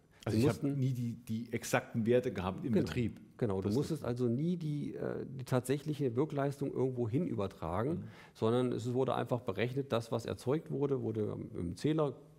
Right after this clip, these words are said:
Speaker 2: gemessen, ne, die Arbeit gemessen und wurde dann vergütet. Ähm, ab hundert K W ist das Ganze jetzt vorbei. Das heißt,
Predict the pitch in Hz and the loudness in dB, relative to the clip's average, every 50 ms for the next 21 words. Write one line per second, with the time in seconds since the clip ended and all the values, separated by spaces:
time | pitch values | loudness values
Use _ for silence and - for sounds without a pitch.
0 | - _ _ _ - 104 139 160 - 196 180 180 - - - - - - 120 135 | -20 _ _ _ -2 0 0 0 0 -2 -4 -4 -6 -10 -18 -18 -6 -4 -2 -2
1 | 131 120 - 104 120 127 127 131 - - 107 110 117 117 - 127 123 135 - - | 0 0 0 0 2 2 0 -2 -2 -2 -2 -2 -2 -2 -4 -6 -6 -8 -8 -6
2 | - 117 104 107 107 101 104 104 98 98 95 92 - 101 90 - 101 98 101 90 | -4 -2 -2 0 0 0 0 2 0 -2 -4 -4 -4 -4 -2 0 -2 -2 -2 -4
3 | 85 - - - _ - - - - - - - - - - - - - - _ | -8 -10 -14 -20 _ -20 -20 -18 -16 -14 -14 -14 -16 -18 -20 -20 -20 -20 -6 _
4 | - 110 110 107 104 - - 123 127 - - 143 143 147 143 139 - - 110 101 | 0 2 2 2 0 0 0 0 0 0 0 2 2 2 2 2 0 0 0 0
5 | 101 117 147 - - - - 113 - - 110 117 120 120 110 110 - - - - | 2 0 0 0 -2 -4 -6 -8 -4 -4 -4 -4 -2 -2 -2 -4 -4 -6 -8 -8
6 | - - - 131 208 233 226 - - - - _ _ _ - - 110 - 110 104 | -4 -2 0 0 0 0 -2 -6 -12 -18 -20 _ _ _ -10 -8 -4 -2 0 2
7 | 123 147 147 - - - | 2 2 0 -4 -10 -18